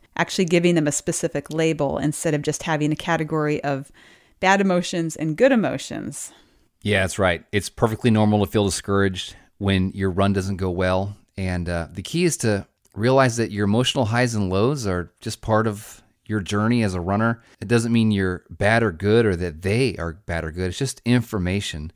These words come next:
Speaker 1: An excellent book that I really enjoyed is called Permission to Feel.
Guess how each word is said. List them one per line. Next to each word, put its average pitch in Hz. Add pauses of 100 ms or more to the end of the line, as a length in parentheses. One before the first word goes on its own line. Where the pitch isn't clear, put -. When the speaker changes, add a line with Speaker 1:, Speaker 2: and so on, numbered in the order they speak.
(260)
Speaker 1:
An 208
excellent 202
book 170
that 175
I 170
really 170
enjoyed 160
is -
called -
Permission 190
to 147
Feel. 165